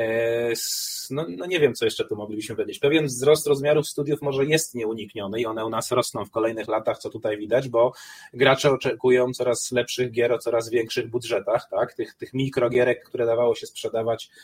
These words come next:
e, sześć lat temu, to teraz już się nie bardzo da sprzedawać i tutaj jakiś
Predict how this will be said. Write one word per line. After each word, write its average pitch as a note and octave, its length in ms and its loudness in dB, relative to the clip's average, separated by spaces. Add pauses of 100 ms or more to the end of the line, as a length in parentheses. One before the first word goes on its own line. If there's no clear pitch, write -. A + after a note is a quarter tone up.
(320)
e, G#2+ 220 -6
sześć - 260 -2
lat - 180 -4
temu, A#2+ 240 -4
to A2 100 -6
teraz A2+ 300 -4
już A2 100 -8
się A2+ 340 -6
nie A#2 120 -6
bardzo G#2+ 300 -2
da G2 100 -4
sprzedawać G2 580 -6
i G#2+ 60 -20
tutaj G#2 300 -6
jakiś G2 480 -8